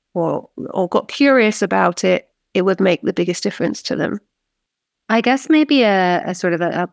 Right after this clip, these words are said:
Speaker 2: a, a parting message would be that, um, every single one of us, no matter how, um, resilient or mentally tough or mentally fit we are, will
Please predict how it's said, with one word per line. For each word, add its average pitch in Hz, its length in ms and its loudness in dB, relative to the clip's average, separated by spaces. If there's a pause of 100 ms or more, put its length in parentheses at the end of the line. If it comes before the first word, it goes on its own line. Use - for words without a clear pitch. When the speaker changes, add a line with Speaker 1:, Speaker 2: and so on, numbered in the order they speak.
Speaker 2:
a, 165 80 -2
a - 40 -4
parting 170 540 0
message 185 680 0
would 165 360 -2
be 160 360 0
that, 160 560 -4 (520)
um, 165 500 0 (340)
every 196 360 2
single 175 500 0
one 156 160 -2
of 156 120 -4
us, 233 360 -2
no 170 80 0
matter 165 440 2
how, 170 760 -2 (220)
um, 156 800 -2 (140)
resilient 170 760 2
or 156 260 0
mentally 156 440 0
tough 185 380 -6
or 151 60 -2
mentally 160 420 0
fit - 320 0
we 196 200 4
are, 160 420 2 (520)
will 170 760 2